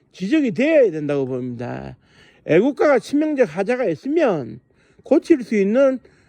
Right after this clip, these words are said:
그런 그 대안 제시도 당연히 필요하고요. 이제 우리 후손들이 나서서 할 수 있는 게 뭐가 있느냐? 어,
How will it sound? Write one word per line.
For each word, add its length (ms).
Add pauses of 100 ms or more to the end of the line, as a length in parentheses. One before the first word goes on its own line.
(140)
그런 340
그 200
대안 340
제시도 520
당연히 420
필요하고요. 1000 (960)
이제 280
우리 260
후손들이 840
나서서 440
할 200
수 80
있는 240
게 120
뭐가 300
있느냐? 680 (760)
어, 800